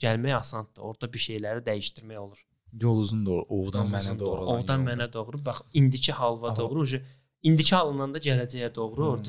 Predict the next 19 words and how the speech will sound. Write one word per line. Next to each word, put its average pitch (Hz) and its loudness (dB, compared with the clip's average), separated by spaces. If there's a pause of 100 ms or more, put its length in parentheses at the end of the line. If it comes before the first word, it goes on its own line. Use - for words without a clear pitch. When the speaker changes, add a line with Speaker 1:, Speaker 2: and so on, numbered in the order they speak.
Speaker 1:
yolun 120 -4
qabağını 107 -4
açmış - -10
olursan. 104 -10
Speaker 2:
Bu 117 -6
psixoterapi 107 -2
ağıllı 104 -4
adamlar, 92 -6
ya 117 2
da 107 0
bizimkilər 101 -4
ağıllı 87 -4
adamlardır. 90 -10 (380)
Speaker 1:
Ola 120 2
Speaker 2:
İndi 135 6
Speaker 1:
bilər. 131 -4
Speaker 2:
fark 104 0
elədim, 98 -2
ya, 143 2